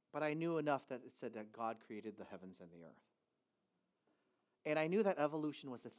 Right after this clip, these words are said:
theory. It was not proven. It could never be scientifically proven, because to be scientifically proven, you have to have repeatable results.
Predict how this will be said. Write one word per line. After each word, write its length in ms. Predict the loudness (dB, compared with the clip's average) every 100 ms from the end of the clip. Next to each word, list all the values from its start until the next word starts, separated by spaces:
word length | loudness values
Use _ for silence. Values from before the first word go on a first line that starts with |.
| -10
theory. 400 | -6 -4 -4 -8
It 80 | -10
was 140 | -10
not 180 | -6 -8 -10 -20 -2
proven. 460 | 0 0 -8 -14 -16 _ _ _ _
It 80 | 2
could 140 | 4
never 260 | 8 8 8
be 160 | 6 0
scientifically 800 | 0 0 0 -4 -8 -6 -8
proven, 580 | -8 -2 2 2 2 -10
because 340 | -10 -10 -12 -12 -20 -20 _
to 80 | -10
be 100 | -8
scientifically 640 | 4 4 4 -4 -4 -8
proven, 520 | -4 4 6 6 0
you 100 | 0
have 220 | -2 -2 -2
to 80 |
have 200 | -2 -2
repeatable 600 | -2 -4 -6 -4 -2 -2
results. 540 | -2 0 0 -2 -6